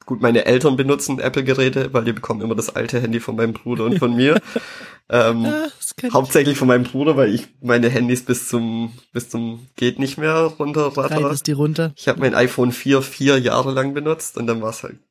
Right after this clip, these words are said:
Speaker 1: ging da einfach
Speaker 2: Boah.
Speaker 1: nichts mehr.
Speaker 2: Was du erst mit dem iPhone acht machst.
Speaker 1: Ja, ich
Speaker 2: Oh
Speaker 1: hab auch
Speaker 2: Gott,
Speaker 1: schon,
Speaker 2: ich hab Angst.
Speaker 1: ich hab heute zum Arbeitskollege gesagt, das iPhone sechs S muss jetzt mindestens sechs Jahre halten.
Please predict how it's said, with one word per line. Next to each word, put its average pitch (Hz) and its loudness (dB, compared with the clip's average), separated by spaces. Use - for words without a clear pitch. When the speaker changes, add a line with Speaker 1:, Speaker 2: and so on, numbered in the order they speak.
Speaker 1:
ging 120 -12
da 131 -6
einfach - -8
Speaker 2:
Boah. - -8
Speaker 1:
nichts - -12
mehr. - -8
Speaker 2:
Was 156 -2
du - -2
erst 165 2
mit 151 2
dem 156 2
iPhone 156 -2
acht - -6
machst. 143 0
Speaker 1:
Ja, 151 4
ich - -4
Speaker 2:
Oh - 0
Speaker 1:
hab 143 -2
auch - -2
Speaker 2:
Gott, 147 0
Speaker 1:
schon, 131 0
Speaker 2:
ich 127 0
hab 147 -2
Angst. 170 0
Speaker 1:
ich - -4
hab 156 2
heute 165 4
zum 156 0
Arbeitskollege 139 0
gesagt, 131 0
das 131 -6
iPhone 127 -2
sechs 120 0
S 120 -4
muss 139 -4
jetzt - -8
mindestens 127 -6
sechs - -8
Jahre 110 -4
halten. 120 -8